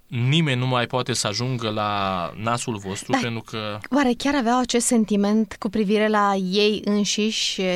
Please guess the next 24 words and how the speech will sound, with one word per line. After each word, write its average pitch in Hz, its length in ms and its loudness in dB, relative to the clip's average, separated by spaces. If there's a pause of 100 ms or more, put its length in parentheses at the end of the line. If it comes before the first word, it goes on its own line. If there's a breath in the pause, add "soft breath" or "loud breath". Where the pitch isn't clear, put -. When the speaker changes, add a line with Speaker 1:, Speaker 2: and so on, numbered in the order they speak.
Speaker 2:
cei 214 160 -2
din 214 180 0
Corint? 202 440 0
Speaker 1:
Eu 180 120 4
cred 254 200 -6
că - 160 -6
da, 247 200 2
și 131 220 0
cred 175 240 -6
că 107 140 -4
Pavel 127 400 -2
cunoștea 160 400 -4
foarte 151 320 -4
bine 135 200 -2
situația, 120 600 -4
pentru 95 220 -6
că - 220 -4 (320 loud breath)
el 135 300 -2
a 165 80 2
început - 720 -4 (180)
activitatea 104 720 -4
acolo 82 640 -10 (640 loud breath)
și 160 800 0 (440)
Corintul, 135 840 0